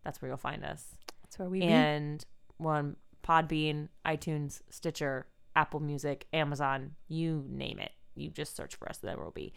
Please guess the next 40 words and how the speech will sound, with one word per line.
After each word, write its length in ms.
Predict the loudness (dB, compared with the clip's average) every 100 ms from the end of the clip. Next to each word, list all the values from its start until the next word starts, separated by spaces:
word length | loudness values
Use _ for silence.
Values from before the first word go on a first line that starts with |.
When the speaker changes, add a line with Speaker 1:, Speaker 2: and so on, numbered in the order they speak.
| -16 -16 -14 -12 4
Speaker 1:
Um, 180 | 8 8
you 100 | 6
can 180 | 4 4
reach 160 | 4 6
out 180 | 6 6
to 100 | 4
us 440 | 4 -2 -8 -8 -10 4
at, 520 | 10 10 8 2 -10 2 6
uh, 480 | 10 10 10 6 4
you 80 |
can 160 | 0 -2
clench 300 | 2 2 4
our 80 | 2
butt 180 | 0 0
cheeks 460 | -6 -6 -10 -14 -6 0
at, 500 | 4 4 2 -6 -4 0 6
um, 440 | 8 8 6 4
Speaker 2:
Metaphorically. 640 | 2 4 2 0 -2 -12 -14 -14
Speaker 1:
c-, 60 | -10
metaphorically 880 | 2 4 4 6 6 6 2 2 4
at, 400 | 8 8 6 2
uh, 260 | 4 6 2
the 60 | 4
bottom 240 | 4 6
bible 220 | 4 2
at 120 | 0 -2
gmail 240 | 0 2
dot 140 | 0 0
com. 220 | 0 0
You 80 | 0
can 80 |
slide 120 | 2 2
into 140 | 4
our 100 | 0
D 160 | 2 2 4
Ms 160 | 4 0
on 100 | 0
Instagram. 580 | -2 -2 0 0 0 0
We 120 | -2
post, 520 | 0 -2 -4 -8